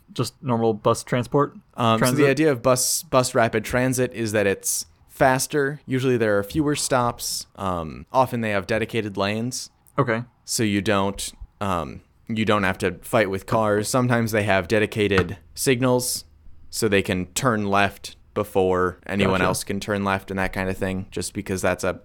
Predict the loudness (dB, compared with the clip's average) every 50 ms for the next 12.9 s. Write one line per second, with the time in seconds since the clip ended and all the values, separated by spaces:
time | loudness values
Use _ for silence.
0 | -20 -10 -2 0 0 0 0 0 -2 -2 -2 0 0 -2 0 0 -2 -2 0 0
1 | 0 0 0 -2 -2 -2 0 0 -2 -4 -6 -10 -8 -6 -4 -2 -2 -2 -2 -4
2 | -4 -4 -6 -12 -14 -14 -16 _ -20 _ _ _ _ -2 2 2 2 2 0 -6
3 | -14 -18 -16 _ 0 0 2 4 6 6 4 4 4 4 4 4 4 4 2 0
4 | 0 0 0 2 2 2 0 -2 -4 2 4 6 6 6 4 2 0 0 0 2
5 | 0 -2 -4 -2 -2 -2 -2 -2 -2 0 0 -2 -2 -4 -6 -6 -4 -4 -2 2
6 | 4 4 4 4 4 0 0 2 4 4 4 4 2 0 0 2 2 2 4 6
7 | 6 4 4 2 -2 -4 -4 -6 -6 -2 0 0 0 2 4 2 4 2 0 -2
8 | -2 2 2 2 4 4 2 2 0 -2 -2 -2 -4 -4 -4 -4 -4 -4 -4 -4
9 | -4 -2 -2 -2 -2 0 0 0 0 0 -2 -2 -2 -2 -2 -2 -4 -6 -10 _
10 | _ -16 -6 0 4 6 6 6 4 0 _ -2 -2 -2 -2 -2 -6 -2 -2 0
11 | 0 0 -2 -4 -6 -6 -8 -10 -14 -12 -8 -4 -2 0 2 2 2 2 2 2
12 | 0 2 2 2 2 0 0 -2 2 2 2 4 4 2 0 0 -2 -4